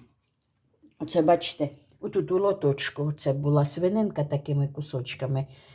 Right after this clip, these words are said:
Так я її замочила, хай вона той по-,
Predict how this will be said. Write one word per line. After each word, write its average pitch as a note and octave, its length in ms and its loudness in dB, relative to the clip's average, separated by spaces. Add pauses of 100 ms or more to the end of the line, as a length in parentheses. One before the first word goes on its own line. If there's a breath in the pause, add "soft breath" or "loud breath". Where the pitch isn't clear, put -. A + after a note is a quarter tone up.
(140 loud breath)
Так D3 220 -2
я D3 100 8
її C#3 180 4
замочила, D3 680 0
хай C#3+ 240 -4
вона C3+ 340 -4 (600 soft breath)
той B2 260 -2
по-, A2+ 680 -2